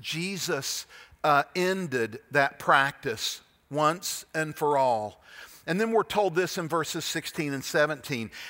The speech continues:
"And in this one body, to, he reconciled both of them," again, Jews and Gentiles, "to God through the cross, by which he put to death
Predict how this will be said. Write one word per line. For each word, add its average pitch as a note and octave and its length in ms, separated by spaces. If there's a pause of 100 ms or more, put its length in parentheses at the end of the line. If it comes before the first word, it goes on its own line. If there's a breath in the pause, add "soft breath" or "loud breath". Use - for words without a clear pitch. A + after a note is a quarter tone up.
(100)
"And D#3+ 300
in D4 300
this C4+ 260
one G3 460
body, F3+ 760 (120)
to, G3 180 (240)
he F3 200
reconciled D#3 1080
both G#3+ 380
of C#3+ 140
them," A#2+ 260
again, E3+ 380 (240 loud breath)
Jews D#3 580
and E3+ 180
Gentiles, C#3 720
"to A3+ 220
God D3+ 380 (300 loud breath)
through A#3+ 340
the C#4+ 120
cross, B2 680 (240 loud breath)
by D#3 180
which G#3+ 280
he A#3 120
put - 380
to G#3+ 140
death E3+ 760